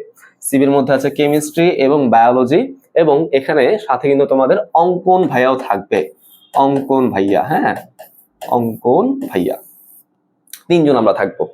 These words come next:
ওকে, আমি এবং রাসেল আমরা মিলে হচ্ছে কেমিস্ট্রি নিব, আর সাথে আমি এবং অঙ্কন আমরা মিলে হচ্ছে বায়োলজিটা নিব।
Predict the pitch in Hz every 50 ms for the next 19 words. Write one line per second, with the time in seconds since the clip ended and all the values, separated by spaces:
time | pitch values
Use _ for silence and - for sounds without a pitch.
0 | _ _ - 123 - 170 220 302 - - - - - - - - - - 123 127
1 | 135 139 139 143 139 127 123 - 156 151 139 123 120 123 123 123 123 127 123 123
2 | 135 123 123 117 120 120 - 143 143 139 151 208 262 - - - _ - - -
3 | - - 107 - - - _ - - - - - - 123 156 180 - - 117 127
4 | 131 135 127 147 202 - - - - - _ - 143 147 156 - 127 92 87 -
5 | 98 107 117 117 117 120 123 117 117 - - 127 117 107 104 101 - 123 123 127
6 | 131 104 -